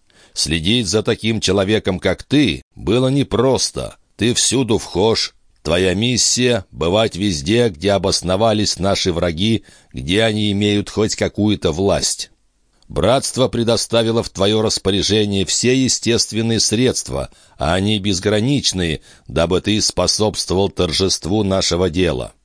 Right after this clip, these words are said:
Мы долго пребывали в сомнениях, наблюдая, как тебя навещают наши враги вроде Ришелье,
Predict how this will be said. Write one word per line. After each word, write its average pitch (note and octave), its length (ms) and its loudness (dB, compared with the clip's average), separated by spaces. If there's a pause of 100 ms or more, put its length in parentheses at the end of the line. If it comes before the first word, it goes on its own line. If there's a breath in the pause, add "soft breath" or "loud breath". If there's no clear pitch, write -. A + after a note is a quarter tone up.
(540 soft breath)
Мы A2 260 0
долго A#2+ 400 0
пребывали A2+ 540 2
в - 80 -2
сомнениях, A2+ 760 0
наблюдая, D#2 600 -2
как D#2 240 -4
тебя D#2 280 -2
навещают D2 680 -2
наши D#2 320 -2
враги D2 460 -2
вроде C#2 360 -2
Ришелье, C#2+ 680 0